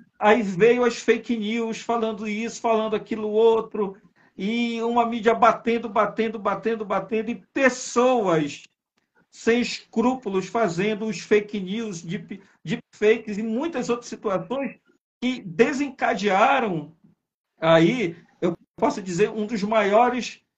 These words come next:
é, números de transtornos emocionais, né? Pessoas com ansiedade, pessoas com pânicos, com fobias, coisas assim,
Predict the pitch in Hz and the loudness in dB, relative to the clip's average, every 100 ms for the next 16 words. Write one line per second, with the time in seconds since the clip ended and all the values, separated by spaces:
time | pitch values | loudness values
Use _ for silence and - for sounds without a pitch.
0 | _ _ 170 180 185 180 165 175 214 311 | _ _ 0 2 4 4 2 2 2 2
1 | 285 240 196 185 - 247 226 - 208 226 | 0 -2 -2 -4 -6 -4 -4 -4 0 0
2 | 226 208 226 220 - 226 202 175 175 147 | 0 -4 -4 -6 -6 -6 -2 -2 -2 -6
3 | - _ _ _ _ - 160 165 170 185 | -12 _ _ _ _ -6 -6 -4 -6 -4
4 | 180 - 196 170 - 190 165 170 185 170 | -6 -6 -6 -6 -4 -4 -4 0 0 0
5 | 165 175 170 180 185 - 180 180 165 165 | -4 -6 -6 -6 -10 -8 -8 -6 -8 -10
6 | _ _ _ - 196 202 180 170 170 - | _ _ _ 0 2 2 -2 -4 -8 -6
7 | 190 170 202 165 151 190 196 - _ _ | -8 -4 -6 -6 -4 -4 -4 -8 _ _
8 | - 202 208 202 117 - | -6 -2 -2 -4 -8 -16